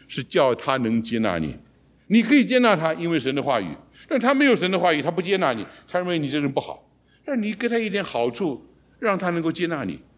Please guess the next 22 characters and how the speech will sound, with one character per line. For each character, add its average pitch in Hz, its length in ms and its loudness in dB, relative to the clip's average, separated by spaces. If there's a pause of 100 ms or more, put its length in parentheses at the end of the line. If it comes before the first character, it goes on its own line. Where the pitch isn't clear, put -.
(720)
然 156 400 2
后 151 640 0
C 208 280 2
是 175 140 0
什 131 160 0
么？ 101 240 0 (300)
C 139 200 -4
是 113 140 -4
关 120 240 0
怀， 85 220 -2
caring， 101 460 -4 (340)
你 135 100 -2
真 170 240 -2
正 151 100 -2
在 131 200 0
乎 95 120 -4
他， 73 140 -10 (480)
真 165 160 -2
正 143 140 -2
关 120 180 -2
怀 98 100 -2
他。 85 160 -10